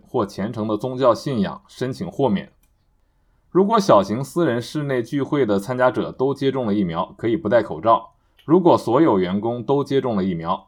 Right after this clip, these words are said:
在不对公众开放的办公场所里可以不戴口罩。在室内参加比赛的运动员在比赛时不需要戴口罩，但坐在板凳上时必须戴上口罩。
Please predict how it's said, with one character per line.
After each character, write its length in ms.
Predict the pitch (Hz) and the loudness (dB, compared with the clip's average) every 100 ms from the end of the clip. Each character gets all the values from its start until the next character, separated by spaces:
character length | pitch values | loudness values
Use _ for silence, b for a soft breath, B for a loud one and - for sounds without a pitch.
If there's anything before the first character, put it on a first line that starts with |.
| _ | _
在 220 | - 156 139 | 4 6 6
不 120 | 170 | 4
对 160 | 151 | 2
公 220 | 113 151 156 | 2 0 -2
众 160 | 143 | -2
开 220 | 107 135 | 0 0
放 180 | 135 135 | 2 2
的 80 | 196 | 2
办 220 | 143 135 | 0 -2
公 120 | 143 | -2
场 220 | 139 104 104 | -2 -2 0
所 140 | 101 | -2
里 160 | 92 - | -2 -6
可 180 | - | -4
以 100 | 110 | -2
不 220 | 104 90 101 | -2 -2 2
戴 180 | 123 95 | 2 2
口 180 | 87 | -2
罩。 320 | 82 120 - _ _ _ _ - | 2 2 2 _ _ _ _ 2
在 180 | 175 | 4
室 160 | 165 185 | 4 2
内 160 | 165 131 | 0 0
参 160 | 143 | 2
加 100 | 143 | 2
比 140 | 135 - | 0 -2
赛 180 | 127 | -2
的 120 | 120 110 | 0 0
运 120 | 123 | 0
动 140 | 101 | -2
员 240 | 85 101 - - | -2 -4 -8 -4
在 180 | 143 127 | -2 0
比 160 | 87 | -4
赛 220 | 85 131 107 | -4 -2 -2
时 180 | 92 | -4
不 180 | 95 127 | -6 -4
需 220 | 107 123 | -6 -4
要 240 | 127 123 87 123 | 4 4 4 2
戴 140 | 110 | -2
口 160 | 85 73 | -2 0
罩， 300 | 110 - _ _ - | 0 0 _ _ 0
但 200 | 156 147 | 2 4
坐 120 | 165 | 2
在 140 | 139 | 4
板 240 | 101 85 90 | 2 0 -2
凳 140 | 143 | 0
上 160 | 120 92 | 0 -2
时 340 | - 92 - - | -4 -8 -8 -8
必 120 | 131 | -8
须 200 | 104 131 | -6 -2
戴 160 | 127 107 | 0 0
上 120 | 92 | -2
口 140 | - | -4
罩。 360 | 104 104 - | 0 0 0